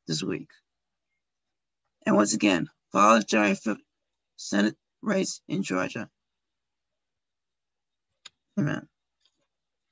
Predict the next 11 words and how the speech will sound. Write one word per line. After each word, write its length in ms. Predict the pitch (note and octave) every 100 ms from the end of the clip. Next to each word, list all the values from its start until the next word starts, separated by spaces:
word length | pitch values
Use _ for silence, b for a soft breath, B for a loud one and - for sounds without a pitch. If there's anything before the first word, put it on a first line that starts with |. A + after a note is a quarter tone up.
| _ _ _ _ -
I'll 180 | D#3 F3+
put 240 | - G#3
links 440 | - G3+ G#3 - - _ _ _
about, 260 | D#3+ D#3 - -
um, 340 | A#2+ - - -
the 80 | -
Senate 240 | E3+ -
race 240 | - E3
above 260 | - - F2
the 160 | - -
video. 260 | G#1+ -